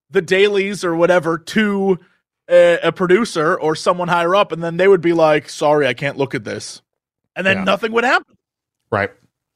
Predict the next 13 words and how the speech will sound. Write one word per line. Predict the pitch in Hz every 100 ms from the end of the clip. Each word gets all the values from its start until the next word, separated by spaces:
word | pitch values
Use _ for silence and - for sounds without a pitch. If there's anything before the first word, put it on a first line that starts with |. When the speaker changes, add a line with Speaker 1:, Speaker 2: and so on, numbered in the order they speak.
| _ _ _ _ _ _ _
Speaker 2:
An | 208
interesting | 220 - 190 - 180
time | 139 165 147 131
for | - - - 143
sure | 127 147 127
over | 113
the | 110
next | 113 101
couple | - 117 107
of |
months | 104 98 -
as | 95
we, | 107 101